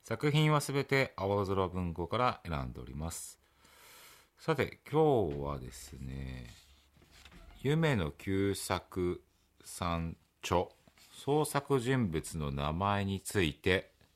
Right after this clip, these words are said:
というエッセイを読んでいこうと思います。小説に登場する、えー、主人公とかは、みんななんか大げさな名前がつきがちですよね。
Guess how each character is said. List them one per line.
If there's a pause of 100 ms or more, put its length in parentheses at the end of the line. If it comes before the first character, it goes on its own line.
と
い
う
エ
ッ
セ
イ
を
読
ん
で
い
こ
う
と
思
い
ま
す。 (1200)
小
説
に
登
場
す
る、
え
ー、
主
人
公
と
か
は、 (420)
み
ん
な
な
ん
か (260)
大
げ
さ
な
名
前
が
つ
き
が
ち
で
す
よ
ね。